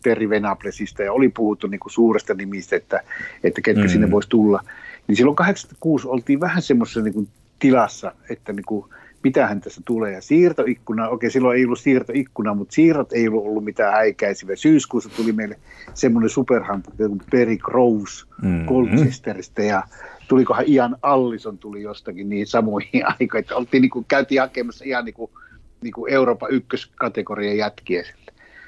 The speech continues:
Speaker 1: Mutta mitä George Graham teki, niin oli, että kun Arsenal pelasi ensimmäisen pelin sillä kaudella Manchester Unitedia vastaan,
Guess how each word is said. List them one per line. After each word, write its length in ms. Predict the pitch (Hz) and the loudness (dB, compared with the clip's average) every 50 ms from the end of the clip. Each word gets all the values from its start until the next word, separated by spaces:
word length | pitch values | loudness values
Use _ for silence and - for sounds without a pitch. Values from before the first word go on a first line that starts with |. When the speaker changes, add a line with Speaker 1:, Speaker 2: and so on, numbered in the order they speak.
| - _ _ _ - | -20 _ _ _ 0
Speaker 1:
Mutta 500 | 101 120 160 208 214 - - - - 117 | 2 4 4 4 4 2 -2 0 0 2
mitä 360 | 151 214 208 - - 180 127 - | 2 2 2 2 2 2 2 2
George 280 | - 156 147 120 101 - - | 4 4 4 4 2 -2 -2
Graham 360 | - 123 120 113 98 95 90 90 - | 0 0 0 0 -2 -6 -12 -8 -4
teki, 300 | 123 110 - - 101 90 | -4 -4 -4 -4 -6 -6
niin 180 | 87 95 - | -6 -6 -2
oli, 200 | 165 185 190 175 | 0 4 4 4
että 160 | 135 - - | 4 2 0
kun 160 | 101 - - 180 | -6 -4 -2 0
Arsenal 360 | 202 202 190 - - 127 113 - | 0 -2 -2 -2 -2 -2 -2 0
pelasi 380 | - 139 131 123 110 - - - - | 0 0 2 2 0 -2 -4 -6 -2
ensimmäisen 640 | 160 170 160 131 107 101 98 98 92 - 95 87 - | 0 0 0 0 -2 -6 -10 -10 -10 -12 -14 -6 0
pelin 340 | - 131 120 107 104 95 90 | 2 2 2 2 0 -2 -4
sillä 200 | - 104 98 95 | -6 -8 -8 -4
kaudella 380 | - 117 110 104 101 98 92 | 0 2 2 2 2 -2 -4
Manchester 460 | 95 113 143 143 123 - - - 107 107 110 | -2 0 2 2 0 -2 -4 -6 -2 0 0
Unitedia 600 | 113 117 123 120 - - - - 95 90 90 85 85 | 2 2 0 0 -2 -4 -6 -6 -6 -4 -4 -6 -6
vastaan, 500 | 82 - - - - - - 131 131 | -8 -10 -12 -14 -6 -2 0 0 0